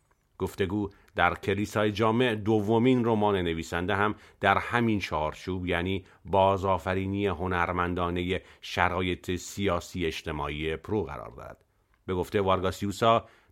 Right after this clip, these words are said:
در اون مایه این کتاب‌ها قدرت است. قدرت سیاسی، اقتصادی، اجتماعی و هر چه که به آنها ارتباط می‌یابد و البته فساد بخشی از آنها.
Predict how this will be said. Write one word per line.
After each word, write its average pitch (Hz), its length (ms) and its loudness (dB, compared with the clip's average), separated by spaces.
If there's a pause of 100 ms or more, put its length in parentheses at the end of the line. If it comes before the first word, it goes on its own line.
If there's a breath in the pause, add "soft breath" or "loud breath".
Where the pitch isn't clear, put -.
در 85 100 4
اون 101 140 2
مایه 98 260 2
این 107 140 0
کتاب‌ها 98 640 2
قدرت 107 420 0
است. - 320 -20 (420)
قدرت 92 600 0 (200 soft breath)
سیاسی، 95 880 -4
اقتصادی، 90 760 -4
اجتماعی 98 640 -2 (200 loud breath)
و 113 60 2
هر 147 300 -2
چه 120 240 0
که 117 180 0
به 101 100 0
آنها 92 360 2
ارتباط 85 520 -4
می‌یابد 73 420 -6
و - 20 2
البته 80 520 -2 (400 soft breath)
فساد 87 500 0
بخشی 80 560 -2
از 73 140 -12
آنها. 78 280 -16